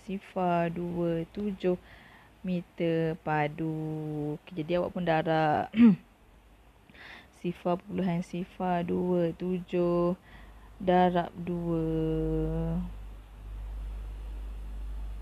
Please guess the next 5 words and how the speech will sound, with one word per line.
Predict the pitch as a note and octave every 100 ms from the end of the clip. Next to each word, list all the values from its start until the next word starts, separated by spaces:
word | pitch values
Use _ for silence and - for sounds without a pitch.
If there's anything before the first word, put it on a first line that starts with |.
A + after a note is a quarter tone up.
| - - - - - - - - - - - - - - -
Jadi | F3 F#3
dapatlah | F#3 F3+ G3 F#3+
sifar | - - - F#3
perpuluhan | G3+ F#3 E3+ F#3 G3+
sifar | A#3 - E3+ - A3+